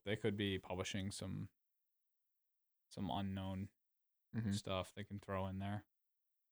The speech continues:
Speaker 1: <laughs> Just don't, don't do Brink ever again. That was a horrible game, Bethesda. <laughs> I don't know why you put money on that. That was bad. Um, I think there's probably gonna be some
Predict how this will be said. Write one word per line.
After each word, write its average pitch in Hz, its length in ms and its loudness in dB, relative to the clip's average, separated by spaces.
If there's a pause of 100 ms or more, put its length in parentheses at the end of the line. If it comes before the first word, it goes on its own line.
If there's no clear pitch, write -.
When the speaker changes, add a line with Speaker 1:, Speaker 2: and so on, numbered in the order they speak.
(640)
Speaker 1:
<laughs> - 60 -14 (460)
Just - 200 -8
don't, 98 300 0
don't 98 160 -4
do 101 80 0
Brink 87 320 -6
ever 87 180 -6
again. 90 280 -6 (1400)
That 110 60 -4
was 101 60 2
a 95 60 0
horrible 98 280 2
game, 87 320 -4 (220)
Bethesda. 85 400 -2 (100)
<laughs> - 100 -10
I - 40 0 (1400)
don't 101 100 0
know 95 80 4
why 87 200 2
you 90 80 0
put - 120 -6
money 85 240 -4
on 85 160 -6
that. 85 200 -10
That 78 80 -8
was - 160 -12
bad. 80 260 -8 (1040)
Um, 127 1000 10 (1080)
I 117 40 0
think 143 140 6
there's 123 80 2
probably 120 240 6
gonna 110 100 4
be 107 100 4
some 101 160 2